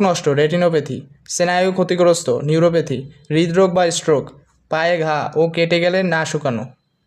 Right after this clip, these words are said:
ডায়াবেটিসের খাদ্য তালিকা: কম কার্ব, বেশি ফাইবার, ব্রাউন রাইস, শাকসবজি, মিষ্টি ও সাদা ভাত এড়ানো, খাবার মেপে খাওয়া।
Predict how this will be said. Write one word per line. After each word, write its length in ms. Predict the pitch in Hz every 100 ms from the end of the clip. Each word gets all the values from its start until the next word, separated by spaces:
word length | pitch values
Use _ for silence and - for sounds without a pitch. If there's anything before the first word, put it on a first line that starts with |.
| _ _ _ _ _ _ - - -
ডায়াবেটিসের 560 | 151 170 190 214 226 220
খাদ্য 240 | 185 160 165
তালিকা: 340 | 147 131 110 113 - -
কম 180 | 185 202
কার্ব, 300 | 196 165 151 196 - - - -
বেশি 280 | 151 175 226
ফাইবার, 400 | 214 175 156 156 196 - _ -
ব্রাউন 260 | 160 180 190
রাইস, 320 | 170 156 185 - - _ _ _
শাকসবজি, 640 | - 180 180 202 165 147 165 226 - _ _ _
মিষ্টি 340 | 160 185 185 214
ও 80 | 208
সাদা 300 | 208 175 165
ভাত 160 | 170 170
এড়ানো, 320 | 160 151 147 196 - -
খাবার 260 | - 160 165
মেপে 260 | 165 165 160
খাওয়া। 260 | 131 98